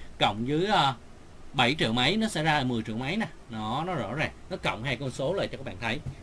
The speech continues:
Đó, nó, các bạn, ờ, đừng nghĩ nó là rốt táp là cái gì đó nó cao xa lắm. Bạn làm được select tốt thì những cái phần sau nó đơn giản đi cho các bạn. Nếu bạn làm select không được thì vô đây các bạn rất là rối. Rồi, tiếp tục các bạn.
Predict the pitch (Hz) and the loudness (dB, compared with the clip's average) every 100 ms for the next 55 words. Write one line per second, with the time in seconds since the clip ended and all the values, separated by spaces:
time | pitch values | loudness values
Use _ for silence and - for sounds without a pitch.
0 | - 117 143 220 - 180 95 - - - | -10 -4 -2 -2 -2 -2 -4 -6 -18 -16
1 | - 127 113 120 147 135 123 101 123 170 | -12 -8 -4 0 2 2 2 2 0 0
2 | 196 135 123 151 185 240 143 - - 190 | 0 0 -2 0 4 4 2 -4 -4 0
3 | 123 98 127 185 - 170 165 175 165 185 | 0 0 -4 -4 0 0 2 2 4 2
4 | - - 143 139 139 151 127 123 160 175 | -2 -4 8 10 12 8 8 4 4 2
5 | 190 190 220 - 170 156 123 113 117 113 | 4 4 4 6 8 8 6 2 0 -2
6 | 113 143 131 143 170 151 127 101 101 135 | 2 4 4 2 4 6 6 2 0 0
7 | 113 123 123 - - - - 196 254 135 | 0 2 0 0 -12 -14 4 8 10 8
8 | 123 - 156 - 175 156 113 - 156 135 | 6 2 0 0 4 4 4 2 4 6
9 | 151 160 135 156 107 110 196 311 113 131 | 6 6 4 2 0 0 0 0 0 0
10 | 220 - - - - - - - - - | -2 -10 -18 -18 -18 -18 -18 -18 -18 -18
11 | - - - - - 139 156 113 - - | -18 -18 -18 -18 -6 6 6 6 0 -16
12 | - - - 220 180 107 170 | -18 -8 -2 2 2 2 2